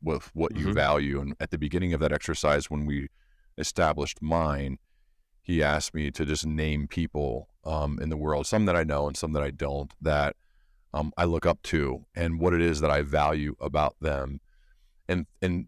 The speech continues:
Speaker 1: through the course of, of that, um, I get inspired by those,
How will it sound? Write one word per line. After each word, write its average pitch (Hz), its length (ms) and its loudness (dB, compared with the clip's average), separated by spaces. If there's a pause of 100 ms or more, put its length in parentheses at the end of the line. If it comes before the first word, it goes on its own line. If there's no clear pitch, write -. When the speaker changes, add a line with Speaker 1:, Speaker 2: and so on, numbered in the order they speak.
(120)
Speaker 1:
through 107 160 2
the 87 80 0
course - 460 0
of, 85 340 -2
of 82 300 -2 (160)
that, 78 580 0 (580)
um, 80 340 2
I 87 100 0
get 82 140 0
inspired 87 640 4
by 78 120 2
those, 76 520 -2